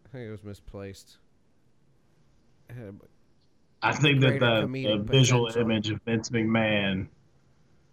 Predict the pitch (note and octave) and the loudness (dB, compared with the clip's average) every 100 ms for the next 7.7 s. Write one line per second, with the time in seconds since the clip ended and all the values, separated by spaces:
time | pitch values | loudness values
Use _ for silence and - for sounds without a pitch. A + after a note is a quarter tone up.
0 | _ - C3 D3+ D3+ D3 D#3 D3 D3+ C3+ | _ -2 2 4 6 6 6 6 4 4
1 | C#3 C#3 D3 C3+ C3 C3 B2+ A#2+ A#2 A#2 | 2 2 2 2 2 2 2 0 -2 -2
2 | A#2 A#2+ A2+ A#2+ A2 A2 A2 G#2 G2+ - | 0 -2 -2 -4 -2 0 0 -2 -6 -6
3 | - A#2 A#2 A2+ A2 A2 A2+ G#2+ A2 G#2+ | -2 0 0 0 2 0 -2 -6 -2 0
4 | G#2+ - A2 G2 G#2 - - A#2 A2+ - | 0 -2 -4 -4 -6 -6 -2 0 0 -2
5 | A2+ G2+ G2 F2 E2 D#2 _ _ _ _ | 0 0 -2 -4 -10 -16 _ _ _ _
6 | _ _ A2+ G#2 G#2+ G#2 G2 G2 F#2+ F#2+ | _ _ -4 -4 -2 -2 -2 -2 -2 0
7 | G2+ G2 F#2+ A#2 G#2 F#2 | 0 0 -2 0 0 -2